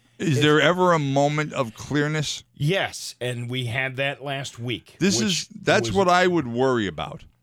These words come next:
Speaker 1: that, you know, there are a lot of people who make the decisions before they get to that stage to say, like this guy, "I don't wanna go into a nursing home. I don't wanna, I don't want, I want a D N R. I don't want any heroic messages." And there's probably even some people out there who say,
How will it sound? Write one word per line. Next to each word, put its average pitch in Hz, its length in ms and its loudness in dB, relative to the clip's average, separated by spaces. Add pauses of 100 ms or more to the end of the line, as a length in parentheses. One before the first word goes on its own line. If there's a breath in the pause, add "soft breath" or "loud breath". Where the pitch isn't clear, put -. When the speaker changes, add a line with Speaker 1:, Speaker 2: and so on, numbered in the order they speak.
(140)
Speaker 1:
that, 131 300 2 (160)
you 180 160 -2
know, 165 120 0
there 175 180 4
are 202 160 6
a 190 40 4
lot 180 180 4
of 156 100 -2
people 160 340 0
who 143 140 0
make 147 300 -2
the 143 100 -2
decisions 127 540 0
before 117 360 0
they 127 140 2
get 117 260 -2
to 135 80 -4
that 117 220 0
stage 131 480 -2
to 113 100 -6
say, 110 480 2
like 110 220 0
this 120 180 -2
guy, - 280 -10 (120)
"I 143 140 2
don't 170 100 2
wanna 151 180 0
go 139 140 2
into 127 140 -2
a 120 40 0
nursing 113 360 -2
home. 82 220 -6 (140)
I 127 140 2
don't 160 140 0
wanna, 147 260 0 (220)
I 131 100 -2
don't 151 160 -2
want, 143 220 -4
I 135 100 0
want 165 260 2
a - 80 0
D 151 200 -2
N 139 100 0
R. 110 300 2 (520 loud breath)
I 156 200 2
don't 160 260 0
want 151 380 0
any 151 240 0
heroic 135 440 4
messages." 123 500 -2 (260 loud breath)
And 117 100 2
there's 131 120 2
probably 208 340 0
even 147 220 -6
some 135 180 -8
people 135 280 -2
out 127 140 0
there 123 140 0
who 120 120 0
say, 117 460 2